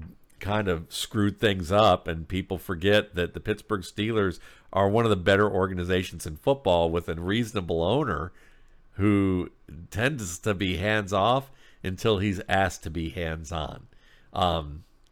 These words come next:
and that's something that most of these teams don't get. So Joshua Dobbs is a, I think that's a, that's a fun one. And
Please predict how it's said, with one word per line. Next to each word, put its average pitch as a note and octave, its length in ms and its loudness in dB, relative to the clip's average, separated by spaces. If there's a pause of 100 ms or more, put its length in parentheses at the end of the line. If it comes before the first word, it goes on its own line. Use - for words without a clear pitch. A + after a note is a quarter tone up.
(100)
and E2+ 460 -2 (100)
that's G#2+ 320 2
something F#2+ 400 -6
that F2+ 240 0
most F#2+ 300 -2
of F2+ 40 -6
these D#2+ 300 -4 (580)
teams F2+ 360 -6
don't D#2+ 320 -2
get. D#2 320 -2
So F2+ 220 0
Joshua G#2 540 2
Dobbs F2+ 400 2
is D2 120 -8
a, C#2+ 240 -4 (100)
I F#2+ 140 2
think F#2+ 180 -6
that's F2+ 220 -2
a, D2+ 180 -2 (420)
that's - 200 0
a F#2 80 2
fun F#2+ 340 0
one. D#2 260 -2
And D2 160 -8